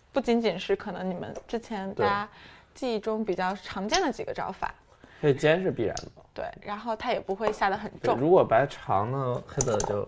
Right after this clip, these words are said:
Speaker 2: 建议。
Speaker 1: 嗯。
Speaker 2: 这看着白的这两子非常重，然后黑的目也挺多。
Speaker 1: 对，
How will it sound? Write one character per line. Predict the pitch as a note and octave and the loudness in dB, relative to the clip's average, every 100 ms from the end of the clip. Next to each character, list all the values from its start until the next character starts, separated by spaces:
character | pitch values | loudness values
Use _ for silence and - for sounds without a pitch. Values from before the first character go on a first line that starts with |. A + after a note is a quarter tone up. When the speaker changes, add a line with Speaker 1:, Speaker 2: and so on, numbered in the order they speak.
| - | -8
Speaker 2:
建 | - G2+ | -8 -8
议。 | G2 - | -8 -8
Speaker 1:
嗯。 | - - - | -6 -6 -6
Speaker 2:
这 | - | -8
看 | - C3+ A#2 | 2 2 2
着 | G#2+ | -2
白 | F2+ | 0
的 | G2 | 0
这 | A#2+ | 0
两 | G#2+ A2+ | -4 -4
子 | - - | -8 -14
非 | - A2+ | -10 -10
常 | A2 A#2 | -10 -10
重， | - - - - _ - - | -14 -16 -20 -20 _ -20 -8
然 | G#2 | -4
后 | G2 - | -4 0
黑 | B2+ | 2
的 | B2 | 2
目 | C#3 B2 | 2 2
也 | - | 0
挺 | - - | -8 -10
多。 | - - - - _ - - - _ | -12 -12 -16 -20 _ -20 -20 -20 _
Speaker 1:
对， | - | -12